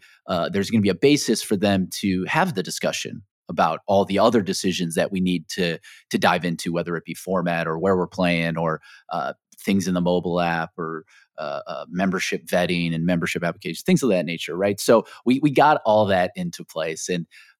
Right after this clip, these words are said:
but Mark, to his credit, asked me, what, every month, "Mark, when are we starting the captain's program?"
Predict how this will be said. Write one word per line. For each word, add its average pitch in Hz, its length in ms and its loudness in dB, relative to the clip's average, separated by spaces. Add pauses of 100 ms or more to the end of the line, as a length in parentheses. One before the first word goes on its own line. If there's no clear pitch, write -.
but 98 180 0 (300)
Mark, 120 460 4 (380)
to 110 100 0
his 120 300 2
credit, 101 480 -2 (440)
asked 98 320 0
me, 87 360 0 (240)
what, 98 280 0
every 127 280 2
month, 143 280 4
"Mark, 156 320 -2
when 131 240 4
are 135 60 4
we 135 80 2
starting 139 320 2
the 131 60 0
captain's 139 360 -2
program?" 147 380 -4